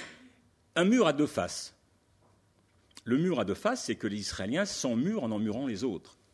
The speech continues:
C'est-à-dire qu'ils se retrouvent précisément dans la situation qui prévalait et dont ils rêvaient de s'émanciper. Ils étaient le dos à la mer et il n'y avait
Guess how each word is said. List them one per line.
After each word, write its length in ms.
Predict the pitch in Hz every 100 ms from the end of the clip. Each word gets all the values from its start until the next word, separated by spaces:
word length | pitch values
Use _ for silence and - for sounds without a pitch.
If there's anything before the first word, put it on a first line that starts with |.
| _ _ _ _ _
C'est-à-dire 180 | - 123
qu'ils 100 | 131
se 120 | -
retrouvent 440 | 175 175 170 175 147
précisément 880 | - 185 - 147 117 110 117 175 - _ _ _ - - _
dans 80 | 110
la 100 | 135
situation 600 | - 147 143 139 - 175
qui 140 | -
prévalait 680 | 113 - 120 113 113 127 110
et 80 | -
dont 140 | 85 85 104
ils 80 |
rêvaient 720 | 92 98 139 196 165 165 196 139
de 100 | 107
s'émanciper. 720 | 107 95 92 127 - 127 - _ _ _ _ _ _ _ _ -
Ils 120 | 123
étaient 160 | 147 151
le 100 | 127
dos 400 | 131 120 98 - _ _ _
à 40 | 95
la 100 | 92
mer 280 | 104 196 233 - _ _ _ _ _ _ _ -
et 100 | 113
il 60 |
n'y 60 | 110
avait 400 | 98 131 175